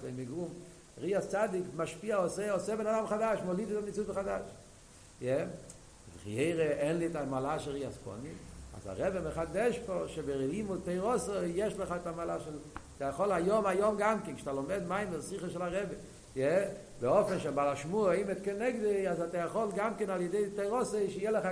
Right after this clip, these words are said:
גם את המעלה של איסקשרוס, איסקשרוס גם באופן של ראייה.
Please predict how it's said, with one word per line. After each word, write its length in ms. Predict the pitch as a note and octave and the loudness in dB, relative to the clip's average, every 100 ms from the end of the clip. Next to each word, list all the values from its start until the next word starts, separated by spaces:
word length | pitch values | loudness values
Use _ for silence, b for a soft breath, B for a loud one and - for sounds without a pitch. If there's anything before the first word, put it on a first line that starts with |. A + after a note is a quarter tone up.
| F3+ | 0
גם 200 | G#3+ G#3+ | 0 0
את 100 | G3+ | 0
המעלה 400 | F#3+ G#3 A3+ G3+ | 2 2 2 2
של 160 | F#3+ | -2
איסקשרוס, 640 | G3 G3 A3 A3 F3+ G3+ F3+ | -4 -2 -2 -2 -2 -4 -4
איסקשרוס 480 | E3+ G3+ G3+ F#3 | -4 -2 -2 -2
גם 180 | F3 F#3+ | -2 -2
באופן 200 | F#3 F3 D#3+ | -4 -6 -8
של 80 | |
ראייה. 300 | D#3+ D3+ D3 | -8 -8 -8